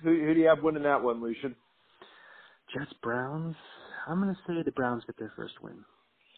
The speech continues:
Speaker 1: And I gotta say, this is the, the most exciting Thursday night football game of all time. Uh, the Jets and the Browns. You know, it's a
Speaker 2: Hopefully
Speaker 1: real
Speaker 2: we
Speaker 1: barn burner when those two teams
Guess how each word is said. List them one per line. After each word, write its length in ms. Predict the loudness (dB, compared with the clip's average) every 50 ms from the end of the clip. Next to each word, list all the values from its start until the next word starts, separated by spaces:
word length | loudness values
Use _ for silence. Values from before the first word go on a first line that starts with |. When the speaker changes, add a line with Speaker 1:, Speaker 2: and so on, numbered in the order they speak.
| _ _ 6
Speaker 1:
And 140 | 8 10 10
I 80 | 10 10
gotta 180 | 8 6 6 6
say, 160 | 4 4 4 4
this 140 | 2 -2 -6 -8
is 80 | -10 -10
the, 140 | -10 -10 -10 _ _ _ -4 0
the 100 | 2 4
most 240 | 6 6 4 4 0
exciting 520 | -10 -2 _ 8 8 10 8 8 4 -2 0
Thursday 320 | 2 2 2 2 2 0
night 300 | 2 2 0 0 -2 -4 -4 _
football 340 | 0 0 2 4 2 4 4
game 220 | 2 2 2 0 0
of 80 | 4
all 180 | 6 6 6 6
time. 420 | 6 6 4 6 4 2 -2 -4
Uh, 240 | -2 -2 -2 -2 -4 -6 _ _ _ _ _ -14 -8
the 80 | -8 -2
Jets 260 | 4 8 8 8 8 8
and 100 | 6 4
the 40 | 6
Browns. 480 | 8 10 10 10 10 8 6 0 -6 -12 _ _ _ _ _ _ _ _ _
You 140 | -4 -2 0
know, 120 | 2 2 2
it's 80 | 2 4
a 0 |
Speaker 2:
Hopefully 140 | 4 6 8
Speaker 1:
real 140 | 8 8 10
Speaker 2:
we 60 | 10
Speaker 1:
barn 240 | 10 12 10 10 8
burner 260 | 4 2 4 4 2
when 140 | 2 2 2
those 140 | 2 0 0 -2
two 120 | -6 -8 -8
teams 280 | -8 -8 -10 -10 -8